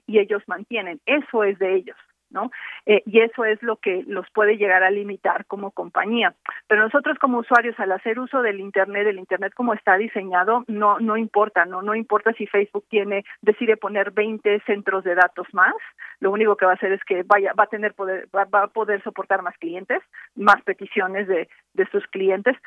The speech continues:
pero no nos va a afectar a nosotros al poder acceder a, al servicio de Internet, ¿no? Tan es que, a pesar de esta caída, como les comentaba,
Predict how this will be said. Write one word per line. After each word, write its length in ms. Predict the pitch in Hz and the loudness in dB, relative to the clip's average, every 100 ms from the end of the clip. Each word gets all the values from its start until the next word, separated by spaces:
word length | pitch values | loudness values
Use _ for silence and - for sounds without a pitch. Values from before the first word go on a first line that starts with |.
| - | -6
pero 180 | - 208 | 0 0
no 140 | 214 233 | 2 2
nos 160 | 254 | 2
va 100 | 226 | 4
a 40 | 226 | 4
afectar 360 | 240 233 214 | 2 0 0
a 60 | 208 | 0
nosotros 420 | 202 214 - 240 | -4 -10 -8 -2
al 160 | 196 185 | 0 0
poder 300 | 180 180 180 | -4 0 2
acceder 520 | 196 - 196 180 170 _ - _ | 0 -2 -4 -2 -4 _ -20 _
a, 160 | - 190 185 | 4 6 6
al 160 | - 185 | 2 -2
servicio 360 | - 190 196 190 | -4 -6 -6 -8
de 60 | |
Internet, 400 | 190 214 285 349 | -2 0 2 2
¿no? 160 | 208 208 | 0 -4
Tan 240 | - 202 | 0 0
es 100 | 208 214 | -2 -6
que, 160 | 247 - _ | -6 -8 _
a 120 | - 175 | -8 -6
pesar 320 | 180 233 226 | 2 4 4
de 80 | 240 | 0
esta 160 | - | -4
caída, 380 | - 220 202 208 | -4 -4 0 -2
como 260 | - 185 165 | -4 -14 -14
les 160 | 160 | -14
comentaba, 540 | - 170 190 175 202 | -14 -14 -2 2 2